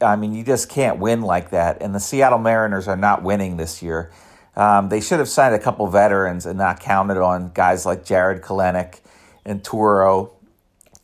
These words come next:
You wanted to have one rookie in your lineup, and it should have been Rodriguez, you know,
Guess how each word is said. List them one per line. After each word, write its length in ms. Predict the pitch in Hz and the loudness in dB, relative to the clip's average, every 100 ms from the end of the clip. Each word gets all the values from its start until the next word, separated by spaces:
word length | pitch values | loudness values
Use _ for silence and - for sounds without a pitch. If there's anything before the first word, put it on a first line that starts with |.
| - | -6
You 140 | 143 | 0
wanted 200 | 190 196 | 2 2
to 60 | 151 | 2
have 220 | 123 92 | 2 0
one 560 | 107 120 123 127 123 - _ _ _ _ | 0 4 4 0 -10 -14 _ _ _ _
rookie 420 | 104 113 117 98 | 0 0 0 -8
in 200 | 87 104 | -6 -4
your 160 | 101 98 | -2 0
lineup, 540 | 95 98 95 90 - - | 2 2 2 -2 -4 -6
and 160 | 107 | -6
it 80 | 98 | -6
should 200 | - 113 | -4 -2
have 80 | 98 | -2
been 160 | 101 | -2
Rodriguez, 840 | 90 92 85 92 87 78 76 82 - | 2 2 2 -4 -6 -8 -8 -10 -12
you 60 | 90 | -2
know, 260 | 92 92 | -2 -2